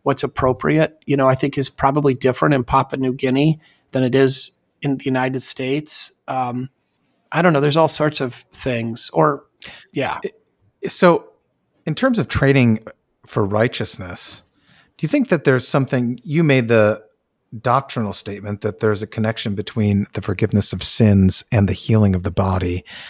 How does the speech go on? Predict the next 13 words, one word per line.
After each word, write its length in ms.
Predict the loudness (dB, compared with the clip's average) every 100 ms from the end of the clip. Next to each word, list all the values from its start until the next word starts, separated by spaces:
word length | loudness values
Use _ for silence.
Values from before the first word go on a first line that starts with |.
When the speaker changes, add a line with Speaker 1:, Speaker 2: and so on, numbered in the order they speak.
| -20 _ _ 0
Speaker 2:
Is, 200 | 0 0 _ _ _ _ _ -2
is 160 | 2
there 160 | 6 6
a 60 |
training 560 | 4 0 4 6 4 2
here 400 | 2 2 4 4
that, 260 | 2 0 _ _ _ _ _ -6
that 160 | -2
we 120 | 2 4
need 180 | 4 4
to 260 | 0 0 _ _ _ _ _ _ -4
n-, 80 | -4 _
not 320 | 0 2 2